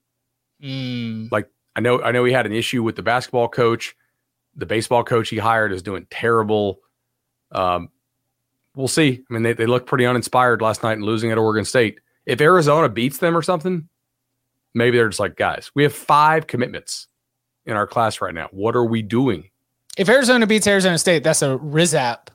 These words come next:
Speaker 2: Yeah, I
Speaker 1: You
Speaker 2: think so too.
Speaker 1: you can't move forward with that. Uh, obviously, eyes on Durham to see if there's any kind of announcement about,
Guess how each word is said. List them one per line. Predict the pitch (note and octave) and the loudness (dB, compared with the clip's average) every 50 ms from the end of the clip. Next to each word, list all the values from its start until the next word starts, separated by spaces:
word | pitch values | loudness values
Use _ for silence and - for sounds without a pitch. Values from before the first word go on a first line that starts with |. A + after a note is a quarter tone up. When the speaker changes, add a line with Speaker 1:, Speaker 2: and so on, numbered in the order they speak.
| _ _ _ _ _ _ _ _ _ - | _ _ _ _ _ _ _ _ _ -6
Speaker 2:
Yeah, | - A2 G2 F#2 | -2 0 0 0
I | |
Speaker 1:
You | - E3 | 0 0
Speaker 2:
think | G2 F2+ | -2 -4
so | - - | -8 -10
too. | E2+ - - - - _ - | -10 -10 -12 -14 -14 _ -12
Speaker 1:
you | F#3 D#3 - | -8 -4 -2
can't | G3 F3+ E3 | 0 2 4
move | E3+ D#3+ D3+ | 4 4 4
forward | - - F3 F#3+ C#3 C#3 - - | 4 4 2 2 2 0 -4 -6
with | E3+ D3+ C#3+ - | -2 -2 0 2
that. | - C#3 B2+ B2 - - - - - - - | 2 2 2 0 -2 -6 -14 -20 -20 -10 -2
Uh, | - E3+ D#3+ D#3 - | 2 4 4 4 4
obviously, | - F#3+ F3+ F3 - F#3+ D#3 | 2 0 0 0 0 0 2
eyes | E3 E3 E3+ E3+ F3 | 2 2 2 2 2
on | E3+ E3 D#3+ | 0 0 2
Durham | D#3+ D#3 D#3+ E3 D#3+ D#3+ | 2 4 4 4 2 0
to | D#3 D3+ | -2 -2
see | - F#3 F3 | 0 0 0
if | D#3+ D#3+ | 0 2
there's | - D#3+ D#3 | 0 0 0
any | D#3+ D#3 D#3 | 0 0 -2
kind | D3+ - E3+ E3 | -2 -2 0 0
of | D#3+ D3+ | 0 0
announcement | D3+ D3+ D3+ D3+ D#3 - - F3+ D#3+ D#3 | 0 0 0 0 0 -2 -2 -2 -2 0
about, | E3 D#3+ D#3+ C#3+ C#3+ C#3 C3 - | 0 0 2 2 2 2 0 -4